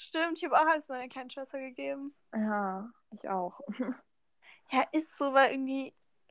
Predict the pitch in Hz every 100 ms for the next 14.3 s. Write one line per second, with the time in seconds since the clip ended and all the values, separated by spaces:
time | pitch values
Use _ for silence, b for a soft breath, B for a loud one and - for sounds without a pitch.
0 | _ _ _ 262 269 302 294 285 277 285
1 | 403 - 480 359 - 302 269 254 254 262
2 | 262 285 _ - 269 277 285 269 214 196
3 | 196 - - - 233 254 254 262 262 247
4 | - 240 233 214 214 - _ - 220 220
5 | - 240 - - 208 202 196 - 202 -
6 | 214 339 214 - B B B - 262 262
7 | 294 320 320 B B _ - 254 - -
8 | 233 233 220 233 220 220 226 233 233 233
9 | - - 214 226 226 220 220 233 214 196
10 | 202 226 - 208 196 202 185 190 202 190
11 | 180 - 190 190 202 214 b - 202 196
12 | 202 - 202 - 196 196 196 196 220 _
13 | _ _ _ _ _ _ - 226 220 208
14 | 294 - 262